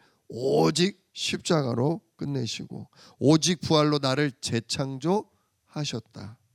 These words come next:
이 하나님의 자녀로 재창조된 나에게 오늘도 예수 이름의 성삼위 하나님이 나를 보좌 삼고 오력으로 임하신다. 왜?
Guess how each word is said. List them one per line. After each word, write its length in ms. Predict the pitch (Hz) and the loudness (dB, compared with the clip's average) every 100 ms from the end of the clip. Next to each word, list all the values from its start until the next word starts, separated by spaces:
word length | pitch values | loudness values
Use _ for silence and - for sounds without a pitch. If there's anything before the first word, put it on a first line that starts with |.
| _ _ _ _ _ _ _ _ _ | _ _ _ _ _ _ _ _ _
이 220 | - 160 170 | 0 4 6
하나님의 580 | 151 196 185 170 160 | 6 4 4 4 4
자녀로 420 | 151 - 151 151 147 | 2 2 2 2 2
재창조된 920 | - 143 - 165 156 147 143 143 139 | 2 0 0 -2 0 0 2 0 2
나에게 560 | 131 143 156 151 220 233 _ _ _ _ _ | 2 4 4 6 6 4 _ _ _ _ _
오늘도 380 | - 151 151 147 | 0 2 4 4
예수 380 | 143 160 160 - | 6 6 4 2
이름의 260 | 160 156 151 | 0 0 0
성삼위 580 | - 175 190 190 185 | 0 2 4 6 6
하나님이 540 | 180 170 170 170 196 214 - - | 6 6 4 4 4 2 -2 -6
나를 360 | 127 151 165 160 | 2 4 4 2
보좌 420 | 147 160 165 160 | 4 4 6 4
삼고 560 | 160 151 151 208 247 - _ _ - | 4 0 2 4 4 -2 _ _ -2
오력으로 760 | 147 160 180 170 156 185 247 - _ _ _ _ _ _ _ _ _ - | 8 10 10 8 6 6 6 2 _ _ _ _ _ _ _ _ _ -10
임하신다. 760 | 113 113 107 - 101 95 98 107 | -4 0 0 -2 -8 -8 -2 6
왜? 280 | 160 135 | 6 6